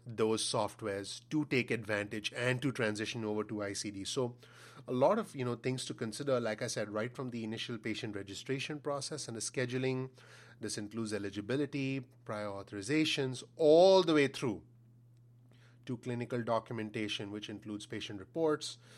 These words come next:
the E M R system, any other clinical interaction you might have, and then, of course, the billing system. Uh,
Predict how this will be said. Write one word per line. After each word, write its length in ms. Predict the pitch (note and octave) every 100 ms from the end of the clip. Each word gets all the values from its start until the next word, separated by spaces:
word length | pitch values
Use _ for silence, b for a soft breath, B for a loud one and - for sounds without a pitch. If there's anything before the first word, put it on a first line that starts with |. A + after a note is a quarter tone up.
| B B B -
the 200 | A2 A2+
E 40 |
M 160 | G#2+ A#2+
R 180 | C#3+
system, 720 | C#3+ D#3 C#3 - C3+ B2+ C3 D3
any 240 | B2 A#2 A#2
other 280 | A2+ A2+ G#2+
clinical 380 | A#2+ A2 A2 A2
interaction 540 | G#2 B2 B2+ - B2+
you 80 | A#2
might 220 | A2+ G#2+
have, 140 | A#2
and 200 | A#2+ A#2
then, 400 | C3 G#3+ E3 A2 B2
of 160 | -
course, 360 | - E3+ G#2+ -
the 140 | B2
billing 440 | A2+ G#2+ E3 A3 A3
system. 460 | C3+ - - E2+ - B B B B B B -
Uh, 200 | G#2+